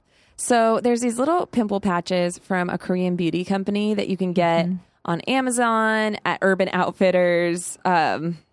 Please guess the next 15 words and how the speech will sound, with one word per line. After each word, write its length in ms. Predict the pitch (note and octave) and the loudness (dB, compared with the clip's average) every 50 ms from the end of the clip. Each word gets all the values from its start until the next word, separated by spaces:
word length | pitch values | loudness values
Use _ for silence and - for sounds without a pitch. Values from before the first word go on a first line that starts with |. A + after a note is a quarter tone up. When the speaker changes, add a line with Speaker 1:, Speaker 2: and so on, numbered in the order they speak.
| _ _ _ _ - | _ _ _ _ -4
Speaker 2:
And 80 | - B3 | -2 -2
they're 80 | C4+ C4 | -2 -2
super 300 | - - D#4+ D4 - B3 | -2 -2 -4 -2 -2 -4
cheap. 300 | - - E4+ B3+ - - - | -4 -4 -4 -4 -4 -6 -6
Speaker 1:
they're 220 | - F3 F#3+ F#3 | -2 0 0 0
so 320 | E3+ - - - G3 F3 E3+ | 0 -2 -2 0 0 0 0
cheap. 280 | - - - D#3 - F3 | -2 -4 -6 -4 -4 -4
It's 120 | F3 - | -4 -2
like 180 | G#3+ G3+ - _ | -4 -4 -4 _
five 220 | - E3+ D#3+ D#3 | -2 -2 0 0
dollars 380 | D3+ D#3 C#3+ C#3+ D3 D3 D#3+ - | 0 0 0 0 0 -2 -4 -4
for 80 | - F#3 | -4 -4
a 40 | E3 | -4
pack 300 | - D#3+ D3+ D3+ D#3 - | -2 -2 -4 -2 -2 -4
of, 240 | E3+ D#3 D#3 - | -6 -8 -8 -12